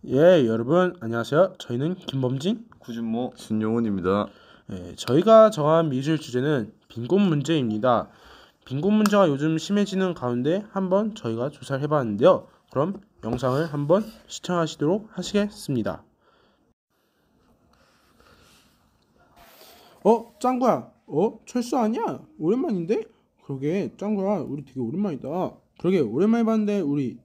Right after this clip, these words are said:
Speaker 1: 도시락이랑 같이 한 끼 할래? 그래, 그게 좋겠다. 짱구야,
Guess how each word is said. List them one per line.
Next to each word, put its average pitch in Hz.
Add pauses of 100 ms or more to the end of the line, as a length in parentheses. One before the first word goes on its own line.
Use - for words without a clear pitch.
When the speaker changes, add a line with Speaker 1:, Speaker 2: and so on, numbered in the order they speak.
Speaker 1:
도시락이랑 170
같이 165 (100)
한 196
끼 196
할래? 214 (540)
그래, 220
그게 254
좋겠다. - (340)
짱구야, 220